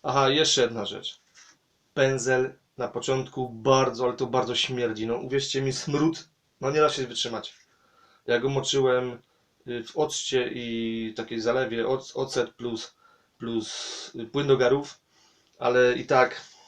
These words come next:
jeszcze trochę go czuć. Chociaż tak jak Wam mówię, już tydzień go używam. Dlatego naprawdę musicie na początku uważać, bo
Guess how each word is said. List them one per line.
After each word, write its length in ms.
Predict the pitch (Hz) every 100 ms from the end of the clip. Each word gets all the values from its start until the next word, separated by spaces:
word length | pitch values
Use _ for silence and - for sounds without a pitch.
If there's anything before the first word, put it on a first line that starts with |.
| - - _ _ _ _ _ _ _ _ _ _ _ _ -
jeszcze 380 | 135 139 - 123
trochę 220 | 120 120
go 120 | 117
czuć. 400 | - 135 - - _ _ _ _ - _ -
Chociaż 240 | 135 123 120
tak 100 | 117
jak 100 | 113
Wam 120 | 120
mówię, 220 | 120 110
już 160 | 113 -
tydzień 240 | 117 120
go 80 | 113
używam. 440 | 107 117 123 127 - _ _ _ _ _ _ _ _ _ _ _ _ -
Dlatego 320 | 110 120 117
naprawdę 400 | 120 - 123 120
musicie 260 | 120 113 113
na 80 |
początku 500 | 117 110 131 - -
uważać, 400 | 113 117 110 110
bo 280 | 107 104 101